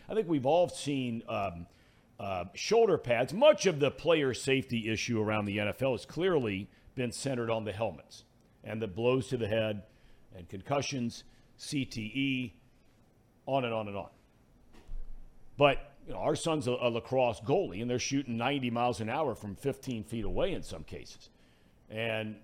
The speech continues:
you know, th-, they've done in recent years for the shoulder pads, and, and goalies have very little protection whatsoever. They can wear as much as they want, but it's some kind of silly man code where they don't win a ton. But, but in recent years, it's become mandatory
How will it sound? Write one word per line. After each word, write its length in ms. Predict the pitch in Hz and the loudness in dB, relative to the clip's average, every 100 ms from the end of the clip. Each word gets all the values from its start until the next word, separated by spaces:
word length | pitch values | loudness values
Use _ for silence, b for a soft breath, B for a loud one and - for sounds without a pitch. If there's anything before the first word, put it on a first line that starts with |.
| _ | _
you 120 | 131 | -6
know, 240 | 104 92 - b b b b - 110 | -4 -6 -10 b b b b -14 -8
th-, 180 | 131 127 123 127 | -8 -8 -14 -6
they've 220 | 123 127 | -2 -2
done 220 | 117 147 135 | 2 2 2
in 120 | 117 | -2
recent 340 | 175 - 156 | -4 -4 -4
years 220 | 120 123 | -2 -2
for 120 | - 117 | -2 -6
the 100 | 110 | -6
shoulder 420 | - 156 190 147 | 0 0 2 0
pads, 520 | - 107 90 98 95 | -2 -4 -2 -4 -8
and, 160 | 110 117 | -10 -6
and 200 | 120 101 | -6 0
goalies 460 | 135 180 135 117 | 2 2 0 -2
have 180 | 120 113 | -2 -4
very 420 | 95 117 151 139 | -2 0 2 2
little 380 | 113 123 131 110 | 0 0 0 -2
protection 640 | - 110 - 123 - 113 | -4 -10 -2 -2 -2 -6
whatsoever. 520 | 107 110 - 107 151 110 | -4 -4 -4 -2 -2 -2
They 100 | 120 | -4
can 160 | 95 | -4
wear 200 | 98 156 | -2 0
as 120 | 117 | 0
much 200 | 98 107 | -4 -6
as 80 | 95 | -6
they 120 | 95 | -8
want, 300 | 95 127 113 | -4 -4 -4
but 100 | 92 | -8
it's 100 | 101 | -10
some 160 | - 117 | -8 -8
kind 220 | - 110 | -6 -8
of 60 | 98 | -8
silly 400 | - 131 120 98 | -6 -2 -2 -2
man 420 | 101 110 127 127 | -4 -2 -2 -2
code 280 | - 98 95 | -4 -6 -6
where 140 | 101 | -6
they 100 | 101 | -6
don't 220 | 104 120 | -4 -6
win 160 | 104 98 | -6 -10
a 40 | |
ton. 380 | 85 147 151 76 B B B | -6 -4 -4 -6 B B B
But, 240 | 127 - | -6 -4
but 160 | 131 131 | 2 2
in 140 | 117 | 4
recent 380 | 127 190 - 120 | -2 -2 -4 -4
years, 300 | 120 156 127 | -2 -2 -4
it's 120 | 104 | -6
become 380 | - 113 123 107 | -10 -8 -6 -6
mandatory 800 | 110 185 165 - 110 98 90 90 | -4 -4 -6 -8 -6 -4 -4 -6